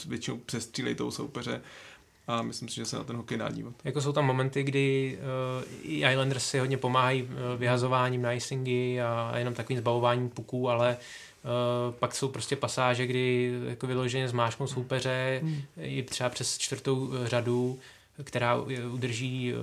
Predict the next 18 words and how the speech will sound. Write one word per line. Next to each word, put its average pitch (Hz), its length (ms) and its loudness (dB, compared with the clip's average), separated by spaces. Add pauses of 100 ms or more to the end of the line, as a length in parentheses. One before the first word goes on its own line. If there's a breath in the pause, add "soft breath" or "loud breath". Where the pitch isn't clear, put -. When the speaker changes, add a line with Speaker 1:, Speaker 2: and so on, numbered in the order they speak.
(260)
Speaker 2:
vlastně 120 260 -4
v 113 60 -4
útočném 120 360 -2
pásmu, 135 640 0
na 117 120 -2
to 131 100 -4
naváže 120 300 4
první 120 220 -2
řada 123 540 2
a, 117 160 -4 (180)
a - 80 -6
celý 123 200 -6
ten 123 380 -2
kolotoč 120 380 -4
jako 120 200 -10
pokračuje 120 440 -6
dál. 120 200 -2 (360 loud breath)
Ale, 120 380 8